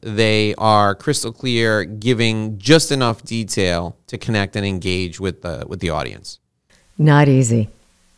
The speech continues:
Speaker 2: right? Wouldn't it be wonderful if the whole world were crystal clear, right?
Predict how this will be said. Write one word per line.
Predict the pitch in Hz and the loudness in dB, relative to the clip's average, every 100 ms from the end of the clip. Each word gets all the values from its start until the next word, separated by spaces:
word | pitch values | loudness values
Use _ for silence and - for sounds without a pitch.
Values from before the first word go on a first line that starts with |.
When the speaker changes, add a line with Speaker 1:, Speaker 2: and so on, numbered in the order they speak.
| _ - | _ 4
Speaker 2:
right? | 156 147 - | 4 4 -2
Wouldn't | - 294 359 311 277 | 0 6 8 8 6
it | - | 8
be | 254 | 6
wonderful | 214 190 190 180 185 170 | 6 6 4 2 6 4
if | 165 | 6
the | 170 | 4
whole | 156 190 185 | 8 10 10
world | 175 170 160 147 | 8 8 8 4
were | 151 147 | 2 0
crystal | - - 190 - 165 | 0 4 4 6 4
clear, | 160 156 131 107 - _ - | 6 6 6 4 -4 _ -4
right? | 156 180 220 233 | 0 2 4 2